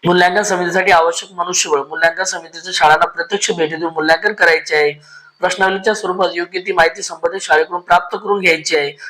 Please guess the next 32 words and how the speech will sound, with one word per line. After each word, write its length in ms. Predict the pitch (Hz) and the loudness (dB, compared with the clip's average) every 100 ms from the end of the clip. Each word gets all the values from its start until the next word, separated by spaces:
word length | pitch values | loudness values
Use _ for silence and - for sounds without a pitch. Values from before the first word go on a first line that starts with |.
| - - | -12 -2
यासाठी 320 | 196 208 202 | 0 2 2
आवश्यकतेनुसार 840 | 196 170 - 185 185 190 - 190 | 4 2 -2 -10 -8 -6 2 2
स्थानिक 380 | - - 160 196 | 2 2 2 2
पातळीवर 420 | 196 160 170 185 | 0 0 0 -4
महाविद्यालयीन 640 | 175 156 160 160 175 202 185 | 2 2 2 -2 -6 -6 -6
विद्यार्थी 440 | 170 170 170 170 | -6 0 -2 -2
म्हणजे 240 | 160 165 160 | -18 -18 -14
विशेषतः 540 | 165 - 185 180 170 | -6 -4 -2 0 0
डीएड 380 | 151 170 190 156 - - - - | 0 2 2 2 -2 -20 -20 -8
आणि 160 | 175 | -4
बीएड 360 | 170 170 185 170 | 0 2 4 4
या 140 | 180 | 2
महाविद्यालयाचे 720 | 185 170 165 170 170 170 185 | 4 4 2 -2 -2 -2 -4
विद्यार्थी 500 | 170 160 180 185 180 | -8 -2 0 0 -2
याची 380 | 156 - 175 165 | -4 -4 -8 -2
या 80 | 165 | -2
कामासाठी 460 | - 160 156 160 156 | 0 -2 -2 -8 -4
मदत 260 | 151 175 180 | -2 -2 -2
घेता 240 | 165 175 | -4 0
येईल, 180 | 170 175 _ _ _ _ - - | -2 -2 _ _ _ _ -14 -4
त्यांना 180 | 165 | 0
मानधन 420 | 151 151 156 170 165 | 4 4 4 -6 -4
देखील 300 | 165 175 165 | -4 2 4
आहे. 300 | 165 165 156 _ _ - - - - | 4 2 -6 _ _ -20 -20 -18 -4
शाळा 300 | - 170 185 | 4 6 6
गुणवत्ता 500 | 185 175 180 180 196 | 4 0 0 0 -2
मूल्यांकन 500 | 185 185 190 196 185 | 0 2 2 2 0
आणि 180 | 165 156 | 4 4
आश्वासन 420 | 160 190 185 202 | 2 -2 -8 2
आराखडा 360 | 185 175 175 160 | 2 2 2 -2
म्हणजे 220 | 156 165 | -2 -8
स्कॉफ 520 | - - 196 131 - | -6 0 2 2 -4